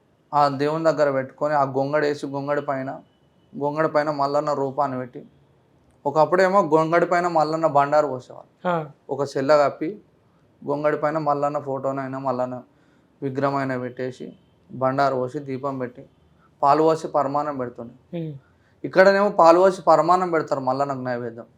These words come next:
Speaker 2: ఉమ్.
Speaker 1: అక్కడనేమో పోలేలు,
Speaker 2: ఉమ్.
Speaker 1: బెల్లము, మైదా పిండితో చేసిన బోరె, పోలేలు ఉంటాయి కదా,
Speaker 2: అవు.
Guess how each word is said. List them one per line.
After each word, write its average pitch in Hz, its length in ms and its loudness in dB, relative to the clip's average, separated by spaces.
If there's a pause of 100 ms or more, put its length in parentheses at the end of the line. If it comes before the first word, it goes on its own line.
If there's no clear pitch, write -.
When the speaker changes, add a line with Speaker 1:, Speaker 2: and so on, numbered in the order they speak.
(120)
Speaker 2:
ఉమ్. 165 220 -8 (440)
Speaker 1:
అక్కడనేమో 180 560 4
పోలేలు, 165 460 2 (340)
Speaker 2:
ఉమ్. 160 180 -10
Speaker 1:
బెల్లము, 156 540 0 (180)
మైదా 147 300 -2
పిండితో 151 480 -6
చేసిన 143 340 -8
బోరె, 139 340 -2 (760)
పోలేలు 175 320 4
ఉంటాయి 139 220 -4
కదా, 120 200 -6
Speaker 2:
అవు. 160 300 0